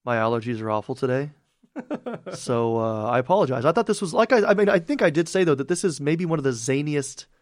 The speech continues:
Speaker 1: episodes of television I've ever seen, but it worked. So, yeah, if you wanna see me at my best, maybe go back a couple episodes to the Looking Glass-ish, you know, episode.
Speaker 2: <laughs> That's what you need,
Speaker 1: I was
Speaker 2: yeah.
Speaker 1: a little bit more awake for that one.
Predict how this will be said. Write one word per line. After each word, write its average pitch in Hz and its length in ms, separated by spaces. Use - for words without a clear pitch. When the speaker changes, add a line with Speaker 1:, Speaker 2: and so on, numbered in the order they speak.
Speaker 1:
episodes 139 480
of 123 60
television 135 360
I've 120 100
ever 127 140
seen, 127 560
but 135 140
it 131 100
worked. - 420
So, - 100
yeah, 240 220
if - 80
you 214 80
wanna 262 140
see - 160
me 202 100
at 180 60
my 147 120
best, 123 360
maybe 233 160
go 170 200
back 131 180
a - 20
couple 131 200
episodes 131 460
to - 80
the 131 60
Looking 131 240
Glass-ish, 123 480
you 143 120
know, 123 200
episode. 135 380
Speaker 2:
<laughs> 160 80
That's 220 420
what 208 120
you 165 100
need, 139 160
Speaker 1:
I - 0
was 123 80
Speaker 2:
yeah. 269 40
Speaker 1:
a 269 100
little 220 60
bit 196 120
more 170 140
awake 127 280
for 131 100
that 120 140
one. 165 160